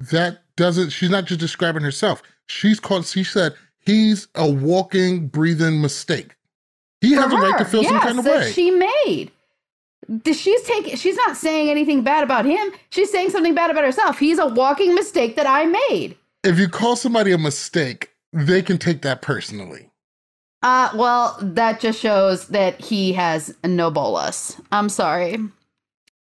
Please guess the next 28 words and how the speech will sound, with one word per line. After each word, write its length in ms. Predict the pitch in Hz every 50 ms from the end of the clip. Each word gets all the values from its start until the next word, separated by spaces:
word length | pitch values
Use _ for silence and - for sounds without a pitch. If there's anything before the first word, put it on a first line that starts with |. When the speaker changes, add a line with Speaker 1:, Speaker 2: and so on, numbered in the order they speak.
| _ _ _ _ _ -
Speaker 1:
No, 600 | 143 175 175 185 196 214 240 240 240 240 247 240 -
I, 120 | - 175 226 226 208 - -
I, 60 | - 190 175 143
I'm, 220 | 175 240 339 - -
I'm 180 | - 269 359 -
actually 320 | - 294 359 - 330 285 277
a 40 | -
fussy 260 | - 294 269 262 339
Speaker 2:
Take 80 | - -
it 20 |
Speaker 1:
side 120 | - 269 262
Speaker 2:
like 120 | 370 -
a 80 | 349 403
fucking 380 | - 320 302 302 - 285 269 247
man. 460 | 240 233 220 190 175 160 147 147 175
Yes. 460 | 180 240 247 220 170 - - - - - _ - 208
There 120 | - 185
Speaker 1:
He 60 | 220
Speaker 2:
are 140 | 262 240 180
men 280 | 165 214 277 339 349 269
we 60 | -
Speaker 1:
did. 120 | - - -
Speaker 2:
fucked 240 | 320 311 302 -
that 120 | 330 269 247
we 140 | 285 277 247
regret. 440 | 262 240 190 226 247 247 208 - - _ _ - 311 - -
It's 180 | 311 285 -
period. 760 | - - - - 339 381 392 359 330 294 254 208 170 151 175